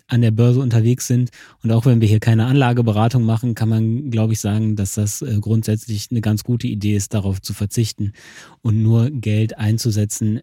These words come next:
über das man auch tatsächlich uneingeschränkt verfügen kann.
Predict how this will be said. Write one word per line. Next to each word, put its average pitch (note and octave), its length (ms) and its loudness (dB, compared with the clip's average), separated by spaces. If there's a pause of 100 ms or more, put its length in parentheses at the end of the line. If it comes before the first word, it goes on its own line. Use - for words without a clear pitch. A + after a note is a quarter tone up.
über G#2+ 280 0
das G#2 180 -2
man G#2+ 160 -2
auch G2+ 220 -6
tatsächlich A2 760 -2
uneingeschränkt G#2 840 -2
verfügen D#3 480 0
kann. E2 300 -6